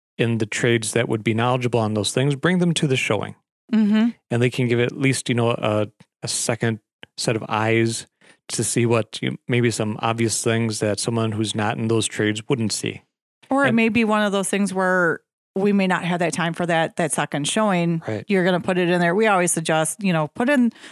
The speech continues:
Speaker 2: put everything in first. You know, put in that home inspection, put in the radon test, put everything in.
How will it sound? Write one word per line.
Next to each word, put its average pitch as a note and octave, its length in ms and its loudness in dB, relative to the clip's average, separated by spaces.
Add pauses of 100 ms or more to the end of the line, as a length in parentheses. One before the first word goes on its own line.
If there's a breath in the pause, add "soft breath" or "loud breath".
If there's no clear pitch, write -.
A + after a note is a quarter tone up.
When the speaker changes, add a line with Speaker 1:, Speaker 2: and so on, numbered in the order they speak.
(140)
Speaker 2:
put A#3+ 100 2
everything C4+ 320 4
in G#3 180 4
first. - 440 -4 (640)
You F#3+ 80 0
know, D#3+ 340 0
put G#3+ 240 2
in G#3 180 4
that F#3 220 2
home E3+ 160 2
inspection, D#3 540 -2
put F3+ 180 -2
in F3 240 0
the E3 80 0
radon D#3 400 0
test, D3+ 360 -2 (340 loud breath)
put A#3 120 0
everything G3+ 400 2
in. F#3+ 420 2